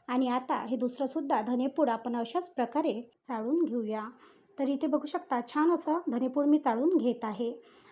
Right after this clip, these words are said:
आता बघा जेव्हा आपण बाजारातून किंवा कोणत्या किराणा स्टोअरमधून धनेपूड विकत आणतो तेव्हा काय होतं की त्या धनेपूडला बिलकुलच असा सुवास राहत नाही. काय होतं कालांतराने जेव्हा आपण बाजारातलं जे धनेपूड आहे ते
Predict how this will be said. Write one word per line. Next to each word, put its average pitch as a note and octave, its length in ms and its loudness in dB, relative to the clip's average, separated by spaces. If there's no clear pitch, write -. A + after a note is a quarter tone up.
आता C#4 200 0
बघा B3+ 280 4
जेव्हा C4+ 280 6
आपण C4 340 2
बाजारातून C4 640 4
किंवा C4 320 2
कोणत्या B3+ 280 2
किराणा C4+ 380 4
स्टोअरमधून C#4+ 580 4
धनेपूड B3+ 400 4
विकत C4 320 0
आणतो C4 340 0
तेव्हा C#4 280 2
काय D4 220 4
होतं D4 300 0
की - 120 -4
त्या D#4+ 120 4
धनेपूडला C#4 600 4
बिलकुलच C4 480 2
असा D4 180 0
सुवास C#4+ 460 0
राहत C4+ 300 -2
नाही. A3+ 160 -2
काय D4+ 160 8
होतं E4+ 240 2
कालांतराने C#4+ 800 4
जेव्हा B3+ 280 2
आपण D4 300 2
बाजारातलं D#4 640 4
जे C#4+ 80 4
धनेपूड C#4+ 440 4
आहे A3+ 240 2
ते D4 200 0